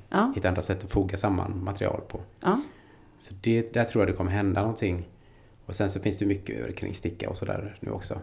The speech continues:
Speaker 2: Man kan sticka ut saker som är typ i tre D nästan med en
Speaker 1: Ja.
Speaker 2: gång. Men, eh, för vi har det vi, vi har inte fördjupat oss mer i den delen.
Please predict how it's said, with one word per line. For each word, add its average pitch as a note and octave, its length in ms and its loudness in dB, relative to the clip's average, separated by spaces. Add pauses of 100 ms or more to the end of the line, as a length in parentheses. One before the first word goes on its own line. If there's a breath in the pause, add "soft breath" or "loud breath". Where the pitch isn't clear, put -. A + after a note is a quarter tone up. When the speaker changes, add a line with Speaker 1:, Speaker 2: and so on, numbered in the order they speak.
Speaker 2:
Man G2 100 -6
kan F#2+ 100 -6
sticka - 240 -6
ut - 120 -8
saker - 280 -8
som - 200 -8
är - 180 -12 (760 soft breath)
typ - 280 -8 (280)
i G2+ 120 2
tre G2 220 2
D - 100 -6
nästan - 260 -4 (160)
med - 140 -4
en G#3+ 60 6
Speaker 1:
Ja. A3 60 6
Speaker 2:
gång. A#3+ 140 -2 (760 loud breath)
Men, G#2 240 2
eh, G#2 420 4 (360)
för - 260 -10
vi D3 540 6
har D#3 380 4
det D3 220 2
vi, C#3+ 640 2
vi C3+ 140 6
har C#3 120 8
inte D3 360 4
fördjupat A2+ 460 2
oss G2+ 140 2
mer F#2+ 320 4
i F#2 260 2 (400)
den A2+ 360 2
delen. F#2+ 520 0